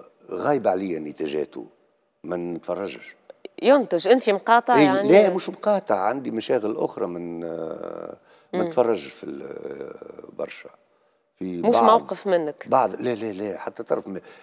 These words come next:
Speaker 1: لمين نحبه برشا، لمين؟
Speaker 2: تحبه برشا، معناه يستحق اللقب هذا، صفرة.
Speaker 1: يستحق
Speaker 2: ما رفعت لي
Speaker 1: كل
Speaker 2: حتى
Speaker 1: ال-،
Speaker 2: بطاقة، راهو
Speaker 1: إيه،
Speaker 2: مشى
Speaker 1: عجبي،
Speaker 2: الحكم.
Speaker 1: مانيش ملزم باش نرفع.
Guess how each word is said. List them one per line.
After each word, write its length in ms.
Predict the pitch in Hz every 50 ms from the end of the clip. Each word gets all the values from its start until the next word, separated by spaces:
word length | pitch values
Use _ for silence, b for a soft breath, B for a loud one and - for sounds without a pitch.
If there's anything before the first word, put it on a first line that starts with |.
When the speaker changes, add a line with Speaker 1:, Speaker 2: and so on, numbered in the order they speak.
| b -
Speaker 1:
لمين 300 | - 196 381 415 415 330
نحبه 360 | - - - 151 120 113 123
برشا، 300 | 160 220 285 - - 104
لمين؟ 480 | 90 87 85 85 85 80 76 69 - - - -
Speaker 2:
تحبه 280 | - - 220 202 208 202
برشا، 400 | 185 175 180 254 - - 170 - -
معناه 220 | 175 180 202 240
يستحق 580 | 247 262 262 254 - - - 240 226 - - 156
اللقب 420 | 156 151 151 - - 156 147 135 -
هذا، 260 | 147 147 143 143 - - _ -
صفرة. 380 | - - 214 175 - - - - - _ _ _ -
Speaker 1:
يستحق 400 | 240 320 392 - - - - -
Speaker 2:
ما 60 | 247
رفعت 300 | 285 - 339 330 339 -
لي 60 | 330
Speaker 1:
كل 100 | - 277
Speaker 2:
حتى 140 | 339 311 320
Speaker 1:
ال-، 200 | 320 - 330 349
Speaker 2:
بطاقة، 340 | 339 311 277 - - 185 185
راهو 140 | 185 190 196
Speaker 1:
إيه، 60 | -
Speaker 2:
مشى 240 | - 147 165 190 -
Speaker 1:
عجبي، 380 | 202 - 202 202 202 180 226
Speaker 2:
الحكم. 160 | 214 190 143
Speaker 1:
مانيش 260 | 139 139 147 165 160 180
ملزم 380 | 262 277 269 220 190 220 220
باش 140 | 190 170 -
نرفع. 400 | 220 233 220 190 - 175 165 165